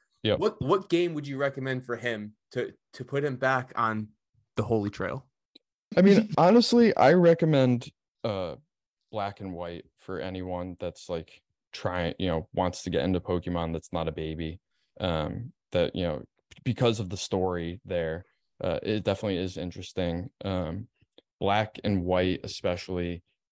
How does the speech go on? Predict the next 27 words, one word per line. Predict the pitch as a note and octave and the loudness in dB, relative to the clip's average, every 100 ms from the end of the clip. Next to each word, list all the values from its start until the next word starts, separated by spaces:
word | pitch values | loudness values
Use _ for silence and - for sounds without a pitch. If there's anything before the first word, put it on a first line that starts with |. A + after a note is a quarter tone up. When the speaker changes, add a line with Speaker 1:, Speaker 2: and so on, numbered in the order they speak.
| _ | _
Speaker 1:
is | A2 G2+ - | -4 -4 0
the | G2+ F#2+ F#2 - _ _ _ _ - | 2 4 2 -2 _ _ _ _ -20
first | - - A2+ B2 - - | -20 -2 0 0 -4 -8
game | G#2 G2 G2+ G#2 | -4 -2 -2 -4
since | F#2+ - F#2+ F#2+ - - _ _ _ _ - | -6 -6 -4 -4 -10 -18 _ _ _ _ -14
the | F2 | -14
Kanto | - F2+ F2+ F2+ G#2+ A2 A2+ - - | -12 -8 -6 0 2 2 0 -8 -6
games | B2+ A#2+ A#2+ C3 B2 - _ _ _ | -2 0 0 -2 -6 -14 _ _ _
where | G#2+ F#2+ F#2 F2+ F2 F2 - _ _ _ _ | -4 -2 0 -2 -4 -8 -14 _ _ _ _
the | - | -16
Pokemon | - G#2+ F#2+ F#2+ F2+ | -6 -6 -4 -6 -6
are | E2+ | -6
region | E2 F2+ E2 D2+ | -8 -8 -8 -10
locked. | C#2+ C2 F#2+ - | -10 -12 -14 -8
So | - | -2
you | F#2+ G2 | 0 0
can | - | 0
only | G#2 G#2 F#2+ | 2 0 0
get | F#2+ F2 - _ _ _ | 0 0 -2 _ _ _
the | - | -8
Pokemon | F2+ F#2+ F2 F#2 E2+ | -2 -2 -2 -4 -2
that | F2 | -2
are | E2+ | -4
new | E2 F2 F2+ E2+ D#2+ - | -6 -4 -4 -4 -8 -8
to | F2+ E2+ D#2+ D2+ - | -6 -2 -2 -4 -8
Generation | - F2 F2 E2+ - F2 | -6 -4 -4 -4 -6 -8
five | - E2+ F2 F#2+ A2+ | -4 0 0 -2 -4